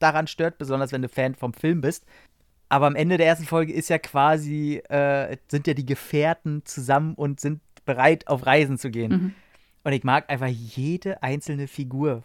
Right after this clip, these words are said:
Speaker 1: von diesen, ey, oh, Alter, oh, die sind alle so toll, ey. Ohne Scheiß, ich will nicht, dass die Abenteuer aufhören. Und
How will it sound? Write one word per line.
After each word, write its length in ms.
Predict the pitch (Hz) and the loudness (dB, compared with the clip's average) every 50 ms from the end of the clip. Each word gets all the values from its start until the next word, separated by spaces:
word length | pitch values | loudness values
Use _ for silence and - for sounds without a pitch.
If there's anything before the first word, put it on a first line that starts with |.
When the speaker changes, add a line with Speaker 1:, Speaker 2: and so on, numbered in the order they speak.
| _ - | _ -10
Speaker 1:
von 200 | _ 135 131 135 | _ -6 -6 -4
diesen, 160 | 131 131 135 | -6 -10 -8
ey, 200 | - 135 135 - - - _ - | -6 -6 -6 -6 -8 -12 _ -10
oh, 160 | 123 120 - - | -10 -10 -10 -10
Alter, 400 | - 139 143 131 - - - 123 120 123 120 - - | -10 -10 -10 -10 -12 -12 -12 -12 -14 -14 -16 -18 -20
oh, 40 | - - - - | -20 -20 -20 -20
die 40 | - | -20
sind 200 | - - - - | -20 -20 -20 -20
alle 100 | 131 123 | -20 -20
so 140 | - - - _ | -20 -20 -20 _
toll, 220 | - - 147 - 104 | -18 -16 -16 -16 -14
ey. 160 | - 131 139 - - - - - - _ - | -14 -16 -16 -18 -20 -20 -20 -20 -20 _ -4
Ohne 160 | 160 160 151 | -4 -4 -4
Scheiß, 320 | - - 165 156 147 143 151 | -2 2 2 2 2 2 -2
ich 140 | 151 127 143 | -4 -4 0
will 120 | 143 160 | 0 2
nicht, 140 | 165 160 - | 0 2 0
dass 160 | 165 156 - | 0 0 0
die 120 | - 147 135 | -2 0 0
Abenteuer 400 | 143 156 151 - 160 147 147 139 | 0 0 2 2 2 2 4 4
aufhören. 400 | 151 156 - - 139 131 131 139 | 2 0 2 0 0 0 0 -2
Und 160 | 139 131 | -4 -6